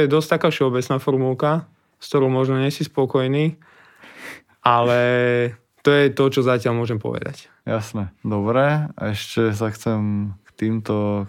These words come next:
Speaker 2: k týmto trhom teda, e, jemne dostať späť, že pri expanzii využívate aké služby externé? Že keď človek, ktorý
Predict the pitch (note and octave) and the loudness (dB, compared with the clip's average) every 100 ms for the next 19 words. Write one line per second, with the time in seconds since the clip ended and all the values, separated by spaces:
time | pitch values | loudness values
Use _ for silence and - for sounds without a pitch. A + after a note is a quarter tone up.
0 | - A2 A2+ G#2+ - A#2+ A2+ G2 F#2+ G2 | -8 -6 -6 -6 -2 -2 -2 -2 -4 -2
1 | G2+ F2+ F#2+ G2 G2 G2 G2 G2 G2 F#2+ | -4 -4 -4 -4 -2 -2 -2 -2 -4 -2
2 | G2 G#2 G#2+ G2 G2 - A2+ A2 - - | -2 -2 -2 -4 -6 -4 -4 -4 -8 -6
3 | G#2+ C3 - _ - - - - - _ | -4 -4 -8 _ -20 -20 -20 -20 -20 _
4 | _ _ - G2 G#2 G#2 G#2 G2+ G2+ G2+ | _ _ -8 -6 -2 0 0 0 0 0
5 | G2+ G2 _ _ _ _ _ _ _ A2+ | -2 -6 _ _ _ _ _ _ _ -4
6 | - A#2+ - C3+ B2+ A2+ A#2+ B2+ C#3+ - | 0 -2 0 0 2 2 2 2 -2 -6
7 | - G#2 A2+ A2 A#2 A2+ - A2+ G#2+ - | -8 -2 -2 0 0 0 0 -2 -2 -4
8 | - B2+ C#3 C3 G2+ G2+ G2+ F#2+ F#2 G2 | -6 -4 -2 -2 -2 -2 -2 -4 -4 -8
9 | - G2+ F2 E2+ F#2+ - G2+ - A2 A2+ | -6 -6 -4 -6 -6 -8 -8 -4 -2 -2
10 | A2+ - G#2+ G#2+ G#2+ G#2+ G#2+ | -2 -4 -2 0 0 0 0